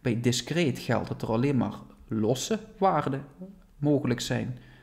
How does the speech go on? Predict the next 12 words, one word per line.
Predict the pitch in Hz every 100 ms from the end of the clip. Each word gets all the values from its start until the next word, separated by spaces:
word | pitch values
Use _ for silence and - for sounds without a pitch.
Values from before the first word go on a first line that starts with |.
| -
En | 113
bij | 110 101
continu | 123 120 123 131
geldt | 147 147 135
dat | 131 131
er | 127 - - - - - - _ -
alle | 151 117 - - - -
mogelijke | 127 107 104 104 110
waardes | 104 87 90 87 - - - _ _ _ -
kunnen | 117 113
voorkomen. | 101 - - - - - - - - - - - -
Dus | - - -